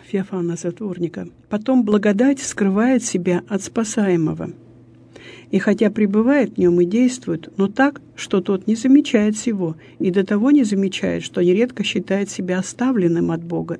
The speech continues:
и гибнущим, отчего впадает в тугу, сетование и даже легкое нечаяние». Так святой Диадох после приведенных перед сим мест продолжает.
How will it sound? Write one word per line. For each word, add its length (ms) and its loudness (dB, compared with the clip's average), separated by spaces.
и 100 -2
гибнущим, 720 -2
отчего 340 -2
впадает 540 -2
в 120 -20
тугу, 480 0
сетование 760 0
и 80 -2
даже 300 -2
легкое 580 -4
нечаяние». 840 -2
Так 200 -2
святой 380 -2
Диадох 420 0
после 300 -4
приведенных 880 0
перед 260 2
сим 360 0
мест 520 0
продолжает. 800 -2